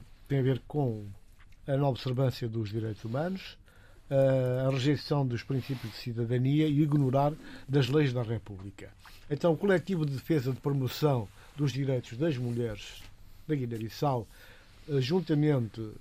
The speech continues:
com a Liga Guinense, reuniram-se e analisaram a situação, toda a situação. E chegaram à conclusão que realmente não são casos esporádicos que acontecem,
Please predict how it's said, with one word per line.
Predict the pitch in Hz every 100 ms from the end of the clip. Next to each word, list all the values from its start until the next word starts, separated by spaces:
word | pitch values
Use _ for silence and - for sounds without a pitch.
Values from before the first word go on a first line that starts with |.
| -
com | - 170 131
a |
Liga | 135 156 131
Guinense, | 123 131 151 147 160 160
reuniram-se | 143 143 160 190 196 185 -
e | 160
analisaram | 151 151 143 160 147
a | 117
situação, | 110 - - - - - -
toda | 185 151
a | 120
situação. | - 127 110 - - - - - -
E |
chegaram | 196 196 165 147
à | 135
conclusão | 147 143 139 156 165
que | - 151 160 - -
realmente | 131 160 160 151 151 127 104 117 135
não | 139 147 160 175 175 160 143
são | 120 - 135 101 -
casos | 123 110 -
esporádicos | - - 135 151 139 - -
que | 117
acontecem, | 127 143 190 202 -